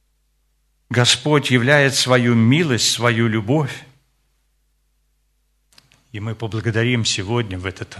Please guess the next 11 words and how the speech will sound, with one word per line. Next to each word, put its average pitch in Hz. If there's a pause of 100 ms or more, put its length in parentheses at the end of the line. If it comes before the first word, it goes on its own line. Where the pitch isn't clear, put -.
особый 101
день, 123
когда 104
мы 98
вспоминаем 104
Его 101
страдания, 101 (600)
поблагодарим, 120 (1000)
что -
Сын 185
Божий 139